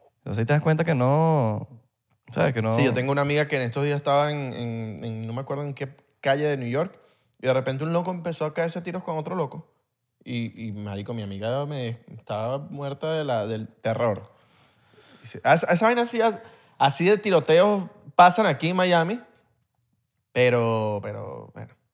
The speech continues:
Speaker 1: Sí, pero no es
Speaker 2: Mm.
Speaker 1: Marico, hay tiroteos hay en, por lo menos en Los Ángeles,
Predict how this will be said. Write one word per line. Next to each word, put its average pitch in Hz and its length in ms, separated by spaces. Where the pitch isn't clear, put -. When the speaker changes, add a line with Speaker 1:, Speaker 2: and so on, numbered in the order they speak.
Speaker 1:
Sí, 180 280
pero 110 220
no 135 260
es 175 680
Speaker 2:
Mm. 127 180
Speaker 1:
Marico, 120 600
hay 127 160
tiroteos 143 520
hay 180 140
en, 151 380
por 139 80
lo 135 40
menos 143 140
en 175 60
Los 143 140
Ángeles, 107 340